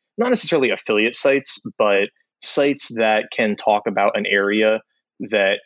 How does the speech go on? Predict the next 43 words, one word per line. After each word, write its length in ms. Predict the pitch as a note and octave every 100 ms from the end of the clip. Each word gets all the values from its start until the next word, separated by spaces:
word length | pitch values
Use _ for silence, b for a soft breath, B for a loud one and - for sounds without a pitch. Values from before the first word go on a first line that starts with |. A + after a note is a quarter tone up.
| _
has 300 | - A2+ G#2
a 40 |
lot 200 | G2+ G2
of 80 | F#2+
traffic 460 | - G2+ G2 A#2+ -
that 100 | G#2
doesn't 240 | A2 A2+
need 220 | A2 G#2
an 80 | G2
actual 320 | F#2+ - F#2+ -
product, 420 | - F2+ E2+ -
right? 220 | G#2 G2 - _
So, 380 | - - G#2 F#2+ _ _ _ _ -
uh, 380 | F#2+ F#2 F#2 F#2 F#2+ -
we 120 | B2+ C3+
work 200 | D3+ C#3
with 120 | A#2
one 160 | A#2+
company, 380 | A2+ A2+ A2+ G#2+
Ridester, 760 | F#2 F#2+ F#2 G2 - G2+ F2+ F2 _ _
that 460 | G#2+ G2+ G2 F#2+ G2+ - _ _ _ _ _
we've, 380 | A#2 A2+ G#2+ G2
you 60 | A2
know, 80 | G#2
we've 160 | G#2
helped 260 | B2+ A2+ -
them 140 | A2
rank 340 | G2 G2 G2 -
number 360 | G#2 G2 F#2 F#2+
one 320 | G2 G#2 G2+
or 80 | F#2+
two 280 | - A2
for 120 | G2 -
pretty 180 | C3
much 160 | A#2+ -
everything 380 | A2 G#2 G2 G2+
related 400 | F#2+ F#2 F#2+ F2+
to 80 | F#2
driving 360 | G#2 F#2 G2
for 140 | - F#2+
Lyft 240 | F#2 -
and 100 | F#2+
Uber. 380 | F#2+ F2+ -